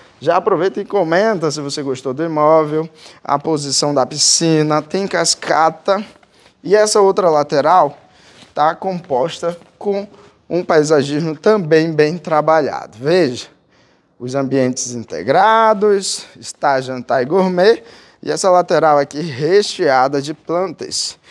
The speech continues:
Plantas pra você cultivar, pra você respirar um ar diferenciado.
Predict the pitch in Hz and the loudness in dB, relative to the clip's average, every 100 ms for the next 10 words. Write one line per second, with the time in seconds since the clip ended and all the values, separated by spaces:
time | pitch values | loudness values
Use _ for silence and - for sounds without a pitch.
0 | - - _ - 160 196 175 156 - 165 | -20 -20 _ -2 0 0 -4 -4 0 2
1 | 160 135 - - 147 151 120 120 110 151 | 2 0 -6 -6 -6 -10 -14 -14 -2 0
2 | 170 170 - _ - _ - 143 151 147 | 2 0 -8 _ -20 _ -8 -2 0 0
3 | 135 123 - - - 147 151 170 _ _ | -6 -10 -8 -6 -4 -4 -4 -8 _ _
4 | _ 143 151 147 - 123 120 120 147 - | _ -2 -2 -2 -4 -4 0 0 0 -4
5 | - 151 151 131 135 147 143 185 - 165 | -10 -4 0 2 0 -2 -2 -4 0 0
6 | 160 175 196 - - - - | 2 -2 -4 -8 -6 -8 -8